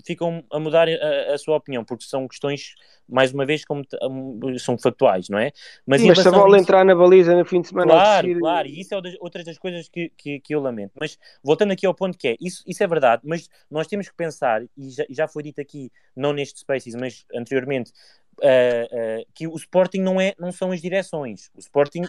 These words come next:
Speaker 1: é o clube e cabe-nos a nós manter a vitalidade e manter a paixão e, a, e, a, e o fervor e a, a chama, a chama, a palavra certa, por este clube, porque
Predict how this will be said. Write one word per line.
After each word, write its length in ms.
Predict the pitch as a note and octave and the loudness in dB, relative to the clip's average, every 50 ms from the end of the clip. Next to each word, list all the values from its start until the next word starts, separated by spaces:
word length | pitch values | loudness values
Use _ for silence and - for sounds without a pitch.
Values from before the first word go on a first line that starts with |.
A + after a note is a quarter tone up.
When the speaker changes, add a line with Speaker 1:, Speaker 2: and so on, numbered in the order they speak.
| - - | -8 -2
Speaker 1:
é 120 | - D3 | 0 0
o 80 | D#3 E3 | 0 0
clube 440 | - - E3 D#3 D3 C3 A2 G#2+ - - | -2 -6 -6 -4 -4 -4 -6 -8 -12 -12
e 80 | A#2+ A#2 | -6 0
cabe-nos 420 | - E3+ E3+ E3 F3+ F3+ D#3+ D3 | 2 2 2 2 0 -2 0 0
a 80 | F3 E3+ | 0 0
nós 300 | E3+ F3 F#3 G3+ E3 E3+ | 2 0 0 -2 -2 -4
manter 280 | F#3+ F#3 F3+ G3 F3+ | -8 -8 -6 -6 -8
a 60 | D3+ | -8
vitalidade 800 | D3 D3 C#3 - E3+ D#3+ E3 D3+ D3+ E3 E3+ F3+ F3+ E3+ G#3 G#3+ _ _ _ _ _ _ | -8 -10 -10 -8 -8 -8 -6 -4 -2 0 0 0 -2 -4 -8 -14 _ _ _ _ _ _
e 100 | D#3 D#3+ | -12 -8
manter 540 | F3 F#3+ F#3+ F3+ - G#3 G3 F3 D3 C3 - _ _ _ _ _ | -8 -6 -8 -8 -8 -8 -6 -6 -8 -8 -12 _ _ _ _ _
a 100 | - D3+ C3+ | -2 -2 -2
paixão 600 | - _ D#3+ D3 C#3+ C3+ - - G3 F#3+ F3 D#3 | -2 _ -6 -6 -6 -8 -10 -8 -6 -6 -6 -6
e, 160 | D3 C#3 D3+ | -6 -4 -4
a, 80 | D#3+ D#3+ D#3 | -4 -4 -4
e, 240 | D#3+ D3+ D3+ D#3 D3+ | -8 -12 -10 -10 -10
a, 40 | - | -10
e 100 | D3+ C#3+ | -10 -12
o 60 | D3 | -14
fervor 500 | C#3 - - D#3+ D3 C#3 C3+ F3 F3 D#3 | -12 -10 -8 -8 -8 -4 -2 -2 -2 0
e 100 | C3+ C#3 | 2 2
a, 220 | C#3 C3 B2+ B2 - _ - | 4 4 4 2 0 _ -10
a 80 | C3 | -10
chama, 480 | A#2+ - - F3 D#3 D3+ D#3+ E3+ F#3 G3+ - - | -8 -4 0 0 0 0 -2 -4 -6 -6 -8 -12
a 60 | B2+ | -14
chama, 320 | - - C3+ C3 C3+ D3 | -12 -10 -10 -8 -8 -10
a 40 | D3+ | -12
palavra 300 | - D3+ C#3 C3+ C3 C3+ | -8 -6 -6 -6 -6 -8
certa, 440 | - - D#3 D#3 D#3 - F3 F3 - _ _ _ _ _ _ _ | -8 -6 -6 -6 -6 -6 -8 -8 -8 _ _ _ _ _ _ _
por 140 | - F#3+ | -4 -4
este 180 | G3+ G#3 G3 - | -2 -4 -4 -8
clube, 320 | - - F3 F#3 F3 C#3+ - | -10 -8 -6 -4 -6 -6 -6
porque 400 | - D3 C#3+ C3 - C#3+ C3 | -6 -6 -6 -6 -6 -6 -8